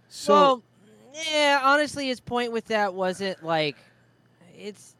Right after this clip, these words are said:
Speaker 2: that's, that's simplifying it.
Speaker 1: Well,
Speaker 2: It was
Speaker 1: whatever,
Speaker 2: like,
Speaker 1: be,
Speaker 2: you
Speaker 1: wh-, whatever, m-, doesn't matter. My point is this.
Speaker 2: Yeah.
Speaker 1: It's regardless, regardless of any of that. He goes and he leaves, and because of, again, and this isn't like he was detoxing a little bit. Like, he was, like, basically in a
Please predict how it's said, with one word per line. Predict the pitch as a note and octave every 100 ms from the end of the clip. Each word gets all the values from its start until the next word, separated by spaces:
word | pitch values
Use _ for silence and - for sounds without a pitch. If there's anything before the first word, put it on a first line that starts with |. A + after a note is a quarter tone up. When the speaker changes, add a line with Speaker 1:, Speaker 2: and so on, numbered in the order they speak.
| -
Speaker 2:
that's, | A3 G#3 -
that's | A3+ F#3 -
simplifying | F#3 D#3 C#3 C3 B2+ A#2+ A#2 A#2
it. | A2 F3+
Speaker 1:
Well, | G#3
Speaker 2:
It |
was |
Speaker 1:
whatever, | F3 D3
Speaker 2:
like, | D3+
Speaker 1:
be, | G#3
Speaker 2:
you | A3+ A#3+
Speaker 1:
wh-, | G3+
whatever, | G#3+ E3 C3+ C#3
m-, | E3+ F3
doesn't | G#3 E3+
matter. | A2 E2+ -
My | D#3+ G#3+
point | C#4 C4+
is | F3
this. | B2+ -
Speaker 2:
Yeah. | G#3+ D#3
Speaker 1:
It's | F#3+ -
regardless, | B3+ G#3+ E3 G2 - - -
regardless | G#3+ C#4+ A#3+ F#3
of | E3
any | C3
of |
that. | G#2 E2 _ - _ _ _ _ -
He | F3 G3
goes | F#3+ B3+ C4+ A3+
and | G#3
he | F#3
leaves, | E3+ G3+ F#3 C3+ A2+ - - -
and | D#3 D#3 D3+
because | D3+ E3 D#3+ E3 D3+
of, | D3
again, | E3+ E3+ A#3+ F#3+ D3
and | F3 G#3+
this | C4+
isn't | F4+ F#4+ D4+
like | A#3+ F3+ -
he | - G#3+ G#3 D#3+ -
was | F3 F3+
detoxing | - G3+ G3 G3 - F#3
a | D3+
little | E3 F3+
bit. | B2+ A#2+
Like, | B2 A#2+
he | B3
was, | F4+ G#4 -
like, | G4+ G#3+
basically | - F#3+ - A#3 - A3
in |
a | G3+